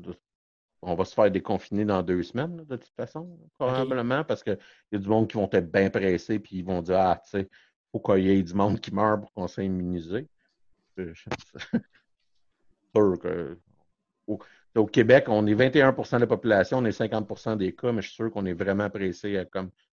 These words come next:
Speaker 1: tout se déconfiner en jambon.
Speaker 2: <laughs>
Speaker 1: Fait que, euh, ah, on, je
Speaker 2: Ah, mais t'a-, t'attends le déconfinement, dans le fond, pour aller le chercher toi-même, mais tu vas
Speaker 1: Ouais, non, je,
Speaker 2: Ok,
Speaker 1: je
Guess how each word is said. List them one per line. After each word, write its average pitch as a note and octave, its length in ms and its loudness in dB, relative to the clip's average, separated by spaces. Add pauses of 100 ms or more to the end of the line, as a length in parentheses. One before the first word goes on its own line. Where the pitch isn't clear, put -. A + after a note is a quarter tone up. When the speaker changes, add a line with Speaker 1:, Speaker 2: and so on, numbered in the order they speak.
(160)
Speaker 1:
tout A2 80 -12
se - 100 -6
déconfiner F#2+ 640 -2
en F2+ 120 0
jambon. F2 520 -6 (1000)
Speaker 2:
<laughs> - 240 -8
Speaker 1:
Fait F#2+ 120 2
que, - 140 0
euh, F2 1080 8
ah, E2 160 4
on, D2+ 280 -2
je - 100 -20 (680)
Speaker 2:
Ah, D3 80 -4
mais E3+ 140 4
t'a-, G3 120 -2
t'attends E3 360 4
le F3 80 2
déconfinement, C#3 680 -4
dans C#3 100 -4
le B2 60 -8
fond, C#3+ 180 -10
pour C3+ 140 -8
aller B2+ 180 -4
le B2+ 60 -6
chercher C3+ 380 -6
toi-même, C#3+ 460 -4
mais D3 100 -4
tu A#2+ 100 -4
vas A#2 80 2
Speaker 1:
Ouais, A2 340 8
non, F2 220 4
je, D#2+ 120 -8
Speaker 2:
Ok, - 60 -4
Speaker 1:
je C3+ 40 -4